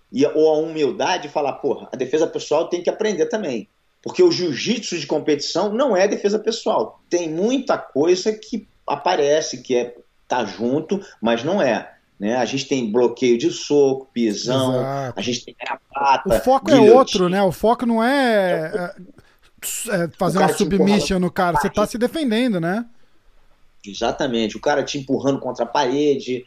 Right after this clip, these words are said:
Speaker 1: o cara te pegando por, por trás dos braços, pelas costas, por cima. Então tem várias coisas, é, é defesa de faca, revólver, umas coisas que você tem uma noção geral do que, que você pode fazer em certas situações.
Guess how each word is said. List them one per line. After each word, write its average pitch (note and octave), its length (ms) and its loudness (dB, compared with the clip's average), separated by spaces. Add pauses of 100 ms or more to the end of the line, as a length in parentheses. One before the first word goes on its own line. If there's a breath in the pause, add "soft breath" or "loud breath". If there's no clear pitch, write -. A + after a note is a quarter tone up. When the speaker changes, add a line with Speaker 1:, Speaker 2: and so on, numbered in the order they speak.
(140 soft breath)
Speaker 1:
o - 60 -16
cara C#3+ 180 -2
te C3+ 80 -12
pegando C#3 260 -2
por, - 260 -10 (400)
por A2+ 140 -10
trás B2+ 260 -4
dos A2 160 -6
braços, A#2 340 -2
pelas A#2+ 260 -2
costas, - 420 -2
por A#2 200 -10
cima. C#3 340 -2
Então E3 160 -2
tem F3+ 260 -2
várias D#3 420 -2
coisas, A#2+ 320 -2 (240 loud breath)
é, A2 280 0
é A#2 60 -4
defesa A#2+ 340 -4
de F#3 120 -4
faca, C3 420 -2
revólver, B2 420 -2 (220 loud breath)
umas D3+ 240 -2
coisas F3+ 240 2
que - 80 -10
você E3 320 -4 (140)
tem F#3 100 0
uma F#3 160 -2
noção E3 760 -2
geral D#3 600 2
do B2+ 140 -12
que, - 140 -2
que G#3+ 120 -6
você - 220 -2
pode C#3+ 380 0
fazer G2+ 560 -4 (240 soft breath)
em A2+ 100 -4
certas A2+ 400 -4
situações. G2 720 -4